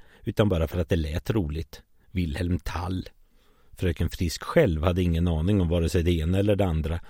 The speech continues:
utan bara log osäkert och bad alla att vara lite tysta.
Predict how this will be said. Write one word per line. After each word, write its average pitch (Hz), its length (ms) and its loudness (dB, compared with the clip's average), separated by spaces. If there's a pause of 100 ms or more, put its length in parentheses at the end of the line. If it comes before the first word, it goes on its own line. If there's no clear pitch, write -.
(320)
utan 175 260 0
bara 151 140 6
log 147 400 2
osäkert 104 720 -2
och 151 140 -2
bad 82 260 0
alla 80 220 -4
att - 140 -10
vara 80 180 0
lite 80 240 -4
tysta. - 500 -8